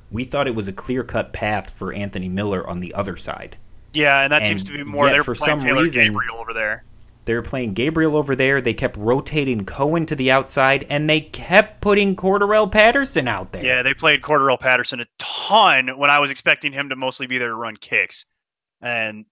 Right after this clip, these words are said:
Speaker 2: he also, he looked exactly like Cordarrelle Patterson, by the way.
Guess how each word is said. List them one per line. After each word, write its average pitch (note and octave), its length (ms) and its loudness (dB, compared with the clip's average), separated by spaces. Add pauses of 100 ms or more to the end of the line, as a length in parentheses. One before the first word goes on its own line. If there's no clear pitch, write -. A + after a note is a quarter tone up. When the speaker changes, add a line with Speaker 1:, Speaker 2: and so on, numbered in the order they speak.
Speaker 2:
he D3 280 -4
also, C3+ 500 2
he C3+ 140 -8
looked G#3+ 160 0
exactly A3 320 2
like A3 160 2
Cordarrelle A3 320 4
Patterson, F#3+ 360 2
by B2 160 4
the A#2 60 -2
way. A#2 160 0